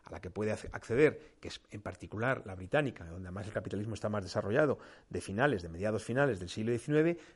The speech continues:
pero es una obra de carácter teórico. La primera frase del Capital así lo señala. La riqueza en las economías de mercado, la economía capita-, capitalista en particular, adopta la forma de un enorme cúmulo de mercancías, por tanto,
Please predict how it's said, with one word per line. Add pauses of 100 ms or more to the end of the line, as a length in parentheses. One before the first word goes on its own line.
pero
es
una
obra
de
carácter
teórico.
La
primera
frase
del
Capital (180)
así
lo
señala. (280)
La
riqueza
en
las
economías
de
mercado,
la
economía
capita-,
capitalista
en
particular, (280)
adopta
la
forma
de
un
enorme
cúmulo
de
mercancías,
por
tanto,